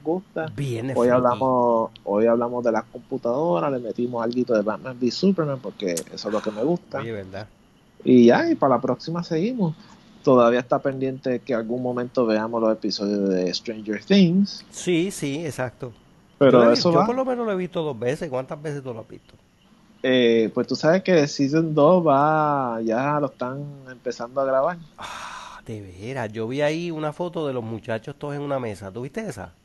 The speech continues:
Speaker 1: Eh, bueno, he visto
Speaker 2: Como
Speaker 1: muchas
Speaker 2: Ah,
Speaker 1: de ellas.
Speaker 2: ok, mala mía. Esa es la única que yo he visto.
Speaker 1: <laughs> Tú,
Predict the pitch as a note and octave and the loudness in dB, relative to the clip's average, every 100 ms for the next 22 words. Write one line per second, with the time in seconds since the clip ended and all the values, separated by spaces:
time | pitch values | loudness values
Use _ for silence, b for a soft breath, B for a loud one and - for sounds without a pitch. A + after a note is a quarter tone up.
0 | _ _ _ _ D3 A#2+ A2+ A2 A2 G#2+ | _ _ _ _ 0 2 4 4 2 2
1 | G#2 G#2 G2+ G2+ G2+ A2+ E3+ C3+ B2+ B2 | 2 2 0 0 -2 0 2 4 2 2
2 | A#2+ B2+ D#3 C#3 A2+ G#2+ - - C3 B2 | -2 -2 -2 -2 -4 -6 -12 -6 -4 -4
3 | G2+ G2+ A2 A2+ - G2 F#2+ G2+ G#2 - | -2 -4 -4 -8 -14 -14 -14 -14 -14 -18
4 | D3 F3 _ B2 C#3 C#3+ C#3 C#3 B2+ B2 | -20 -20 _ -10 -6 -4 -4 -4 -4 -6
5 | A#2+ A2+ A2+ _ _ _ _ E3+ E3+ - | -8 -12 -14 _ _ _ _ -6 -6 -6
6 | - - A3 E3+ - | -12 -8 -8 -6 2